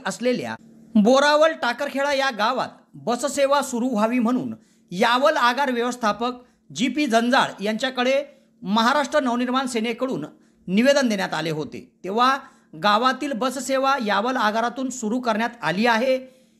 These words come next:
या बस सेवेचा लाभ घेणाऱ्या विद्यार्थ्यांच्या चेहऱ्यावर आता हसू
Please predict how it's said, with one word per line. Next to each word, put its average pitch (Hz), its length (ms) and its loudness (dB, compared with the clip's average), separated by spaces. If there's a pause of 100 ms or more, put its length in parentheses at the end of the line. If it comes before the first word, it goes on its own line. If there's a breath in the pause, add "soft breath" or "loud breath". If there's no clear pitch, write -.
(120)
या 254 300 2
बस 247 320 -4
सेवेचा 254 320 -2
लाभ 214 300 0
घेणाऱ्या 226 300 0
विद्यार्थ्यांच्या 220 640 -4
चेहऱ्यावर 208 540 -2 (300 loud breath)
आता 196 200 0
हसू 196 400 -2